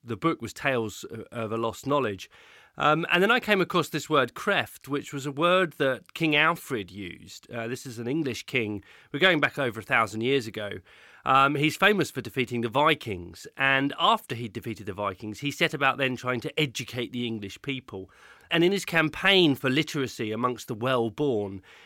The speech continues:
he translated a number of classical documents. And, um, in these classical documents, where we have words for power, knowledge and wisdom,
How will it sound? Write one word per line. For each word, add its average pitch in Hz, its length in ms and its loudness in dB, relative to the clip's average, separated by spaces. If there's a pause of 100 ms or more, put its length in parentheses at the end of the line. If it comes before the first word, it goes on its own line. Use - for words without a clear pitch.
he 170 120 4
translated 165 640 2
a 151 60 2
number 135 300 2
of 120 100 -2
classical 117 460 -6
documents. 113 720 -8
And, 120 560 -2
um, 127 480 0 (220)
in 180 100 2
these 220 160 0
classical 151 320 0
documents, 139 480 -4
where 160 160 2
we 165 120 0
have 139 220 0
words 131 540 2 (160)
for 117 460 2 (200)
power, 135 600 2 (280)
knowledge 135 720 4
and 117 380 -4
wisdom, 120 680 2